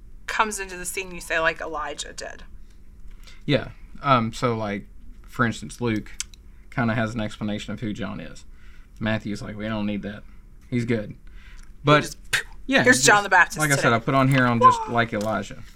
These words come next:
Speaker 1: Yeah.
Speaker 2: Like, Elijah has a backstory, but you didn't know it. First Kings, he just pops in and says, "Hey, don't rain." And everybody's like, "What is this?" And
Speaker 1: Right.
Speaker 2: <clears throat> it's really the same force by which,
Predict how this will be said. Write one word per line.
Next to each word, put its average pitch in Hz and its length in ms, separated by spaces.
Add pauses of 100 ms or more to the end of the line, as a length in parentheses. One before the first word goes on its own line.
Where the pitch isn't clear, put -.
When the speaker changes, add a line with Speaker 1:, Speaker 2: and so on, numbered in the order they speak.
Speaker 1:
Yeah. - 120
Speaker 2:
Like, 113 160
Elijah 127 360
has 123 180
a 107 60
backstory, 104 500
but 104 120
you 101 60
didn't 104 220
know 104 220
it. 65 140
First 110 260
Kings, 107 360
he 113 80
just 101 240
pops 104 300
in 107 100
and 98 280
says, 101 240
"Hey, 98 140
don't 92 220
rain." 101 300 (420)
And - 120
everybody's 104 260
like, - 140
"What 87 140
is - 100
this?" 120 280
And - 140
Speaker 1:
Right. - 180
Speaker 2:
<clears throat> - 20
it's - 580
really 226 180
the 120 80
same 135 260
force 131 280
by 107 160
which, 104 480